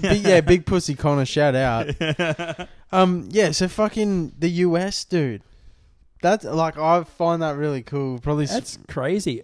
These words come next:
Speaker 2: And if you're listening to this, bro, just give us a message. Like, we'll send you some free shit. Postage might be fucked for us, but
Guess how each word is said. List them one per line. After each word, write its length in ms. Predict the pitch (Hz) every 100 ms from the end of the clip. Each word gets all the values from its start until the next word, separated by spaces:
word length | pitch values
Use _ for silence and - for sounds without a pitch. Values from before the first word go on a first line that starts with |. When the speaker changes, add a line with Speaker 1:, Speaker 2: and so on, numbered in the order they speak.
| -
Speaker 2:
And 160 | 185
if 160 | 233 -
you're 100 | 294
listening 320 | 202 202 -
to 60 | 208
this, 180 | 170 -
bro, 400 | 139 143 147 180
just 220 | 190 - _
give 140 | 220
us 80 | 277
a 40 | 247
message. 580 | 214 254 135 - - _ _ _ _ -
Like, 120 | 165
we'll 80 | 180
send 140 | 214
you 60 | 226
some 140 | 226
free 220 | 180 190
shit. 420 | 175 160 175 - -
Postage 320 | 175 190 175
might 160 | 180
be 80 | 165
fucked 340 | 131 - 165 -
for 160 | 127
us, 200 | 101 98
but 300 | - 120 107